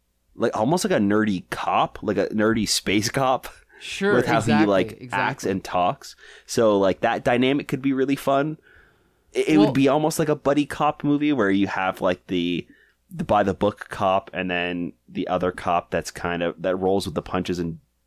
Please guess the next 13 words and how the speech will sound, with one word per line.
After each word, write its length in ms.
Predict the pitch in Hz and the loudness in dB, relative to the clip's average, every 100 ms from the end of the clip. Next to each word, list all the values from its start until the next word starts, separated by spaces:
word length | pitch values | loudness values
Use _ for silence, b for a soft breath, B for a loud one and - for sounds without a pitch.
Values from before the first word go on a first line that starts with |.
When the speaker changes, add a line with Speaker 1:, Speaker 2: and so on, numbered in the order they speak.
| _ _ 104 | _ _ -6
Speaker 1:
does 300 | - 92 90 | 0 0 0
whatever 480 | 90 85 90 90 85 | -2 -2 -2 -4 -6
needs 240 | 101 92 87 | -6 -6 -6
to 100 | 90 | -6
get 160 | 90 | -4
done 240 | - 87 90 | -2 -4 -2
to, 400 | 92 87 85 87 _ b b b | 0 0 0 -4 _ b b b
you 80 | 98 | -4
know, 200 | 90 82 | -4 -4
finish 280 | 82 90 85 | -6 -6 -6
the 80 | - | -8
job. 380 | 80 87 90 - _ - _ | -4 -2 -2 -6 _ -20 _
Speaker 2:
Sure. 540 | - - 135 123 113 | -20 -10 -8 -8 -10